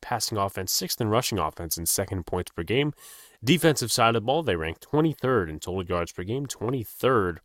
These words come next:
in pass defense, fourteenth in rushing defense, and eleventh in points per game. You look at the Giants'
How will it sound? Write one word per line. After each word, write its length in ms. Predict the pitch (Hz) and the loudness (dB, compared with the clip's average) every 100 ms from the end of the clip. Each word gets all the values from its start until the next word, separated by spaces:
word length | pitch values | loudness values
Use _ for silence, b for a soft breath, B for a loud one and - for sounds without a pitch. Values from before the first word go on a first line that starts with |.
| b b b b b b _ _ | b b b b b b _ _
in 220 | 123 117 | 0 2
pass 340 | 104 127 131 - | 4 8 8 6
defense, 380 | 107 92 101 - | -2 -2 -4 -2
fourteenth 500 | 113 117 - 117 101 | 0 0 0 -2 0
in 100 | 95 | 2
rushing 320 | 104 - 104 | 2 2 -2
defense, 380 | 98 92 98 - | -4 -4 -4 -4
and 80 | |
eleventh 480 | 85 85 95 127 98 | -4 -4 -4 -4 -4
in 100 | 85 | -6
points 280 | - 90 85 | -6 -6 -6
per 100 | - | -6
game. 160 | 92 127 | -6 -6
You 60 | 113 101 | -8 -10
look 160 | 101 98 | -8 -8
at 60 | 90 | -8
the 60 | |
Giants' 440 | 85 107 110 110 | -6 -2 0 0